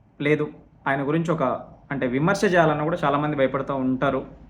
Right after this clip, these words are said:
ఎందుకంటే ఆయనకు ఉన్నటువంటి ఫ్యాన్ ఫాలోయింగ్ అలాంటిది. Even ఆయన కష్టపడి పైకొచ్చిన విధానానికి నేను కూడా చాలా మెచ్చుకుంటాను. ఆయన పైకొచ్చిన విధానం చాలా, స్వయం కృషికి ఆయన ఒక ఎగ్జాంపుల్ అని చెప్పొచ్చు. ఎంతోమందిలో ఆయన కూడా ఒక ఎగ్జాంపుల్ అని చెప్పొచ్చు.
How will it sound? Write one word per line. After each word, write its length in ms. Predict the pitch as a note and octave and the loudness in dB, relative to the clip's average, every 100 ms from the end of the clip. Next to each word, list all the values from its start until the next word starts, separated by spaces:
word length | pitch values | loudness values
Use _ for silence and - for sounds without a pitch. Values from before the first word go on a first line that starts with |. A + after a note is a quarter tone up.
| - - - - - | -20 -20 -20 -18 -4
ఎందుకంటే 340 | C#3+ E3+ F3+ F3 | 2 2 4 4
ఆయనకు 260 | D3+ D3 | 4 2
ఉన్నటువంటి 360 | D3 D#3 F3 E3 | 0 0 0 0
ఫ్యాన్ 400 | - D3+ E3+ F#3 | 0 2 2 2
ఫాలోయింగ్ 400 | E3 D#3 D#3 D3+ | 2 4 2 2
అలాంటిది. 580 | C3+ C3+ B2+ D3 A#3 - - - | 2 0 -2 -6 -8 -14 -10 0
Even 480 | D#3+ A3+ A3+ F#3 C#3 | 2 2 0 0 0
ఆయన 360 | B2+ C3 C#3 | 0 0 0
కష్టపడి 460 | C3+ B2+ - E3+ G3+ | -2 -6 -4 -2 0
పైకొచ్చిన 420 | F3+ E3+ E3+ E3+ | 2 2 2 0
విధానానికి 840 | D3 C#3+ D3+ D#3 D#3 D#3+ B2 - - - - - - | 0 2 2 2 0 -2 -2 -4 -12 -20 -20 -20 -6
నేను 300 | C3 D3+ F3+ | 0 4 2
కూడా 440 | F3+ F3+ D#3+ - - - - - - C3+ | 2 4 4 2 -10 -20 -20 -20 -4 0
చాలా 140 | D#3 | 2
మెచ్చుకుంటాను. 640 | E3+ - - F3 D#3+ C#3+ - - - | 2 -2 -2 0 2 0 -4 -12 -6
ఆయన 500 | B2+ B2+ B2 A#2+ A#2 - - - - | -2 0 0 0 -2 -8 -16 -10 -2
పైకొచ్చిన 340 | C#3+ D#3 D#3 | 0 0 -2
విధానం 340 | D3 C3+ C#3+ D#3+ C#3 | -2 -2 -2 0 2
చాలా, 480 | C#3 C#3 B2 A2 - - - | 4 4 2 -2 -6 -16 -20
స్వయం 340 | - - D#3 F3+ | -8 0 0 2
కృషికి 340 | G3 G3+ G#3 | -2 0 0
ఆయన 140 | D#3+ | 2
ఒక 100 | C#3+ | 2
ఎగ్జాంపుల్ 560 | C3+ B2 D3 D#3 D#3 D#3+ - | -2 0 0 2 2 -2 -2
అని 120 | D3+ | -6
చెప్పొచ్చు. 420 | D3+ C#3+ C#3+ C3+ C#3 | -2 0 0 -2 -4
ఎంతోమందిలో 500 | C3 E3 D#3+ C#3+ F3+ | 0 2 2 0 0
ఆయన 180 | C3 | 0
కూడా 160 | C#3+ E3+ | 2 2
ఒక 100 | D3+ | 2
ఎగ్జాంపుల్ 380 | C3 D3 C#3+ C#3+ | 0 -2 -2 -2
అని 80 | C#3+ | -2
చెప్పొచ్చు. 460 | B2+ - C3+ - - | -4 -2 -4 -4 -10